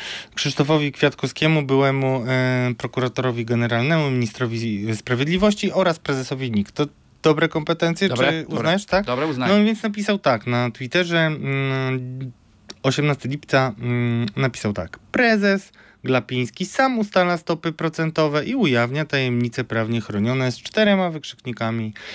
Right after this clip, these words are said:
Speaker 1: Taka wypowiedź. Gdzie? Na molo. Yy, w Sopocie. Nam się wydaje, że to R P P ustala stopy, R P P, Rada Polityki Pieniężnej, mm, i obowiązuje tajemnica bankowa.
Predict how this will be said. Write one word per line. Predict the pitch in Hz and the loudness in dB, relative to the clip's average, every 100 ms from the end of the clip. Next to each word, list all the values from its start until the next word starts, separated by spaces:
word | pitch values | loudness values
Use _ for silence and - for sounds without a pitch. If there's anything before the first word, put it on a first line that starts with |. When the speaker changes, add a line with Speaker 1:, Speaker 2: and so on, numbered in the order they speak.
| - - - | -14 -12 -2
Speaker 1:
Taka | 107 - 104 104 104 | -2 0 0 0 0
wypowiedź. | 180 202 160 110 - - - | 0 2 2 0 -6 -20 -12
Gdzie? | 139 147 208 226 220 _ _ _ _ _ _ | -4 0 2 2 0 _ _ _ _ _ _
Na | 110 104 95 | -2 0 2
molo. | 101 180 113 95 _ - - - - - - - | 2 2 0 -6 _ -16 -10 -8 -8 -10 -16 -10
Yy, | - 113 113 113 113 104 _ _ _ - | 0 4 4 4 2 -2 _ _ _ -18
w | - | -6
Sopocie. | - 311 117 104 - - - - - - | 2 2 2 -4 -8 -18 -20 -20 -20 -2
Nam | 185 262 | 2 4
się | 247 | 4
wydaje, | 208 196 196 185 170 | 2 4 4 4 2
że | 151 | -2
to | 151 156 - | 0 0 0
R | 143 | -2
P | - | -2
P | 110 196 190 | 0 2 2
ustala | 185 - 190 185 | -4 0 2 2
stopy, | - 185 170 180 175 - - | -2 -4 0 0 0 -6 -10
R | 131 117 | -8 -8
P | 131 | -2
P, | 156 | 0
Rada | 151 139 | 0 0
Polityki | 127 127 123 - - | -4 -6 -6 -14 -6
Pieniężnej, | 139 139 139 131 139 135 - | -4 -2 -2 0 0 0 -4
mm, | 127 131 131 208 | -4 -2 -2 2
i | 220 | 2
obowiązuje | 196 156 143 131 135 135 | 2 0 -4 -2 -2 -2
tajemnica | 120 110 101 120 | -2 -2 -2 -2
bankowa. | 139 160 180 120 | -2 0 0 0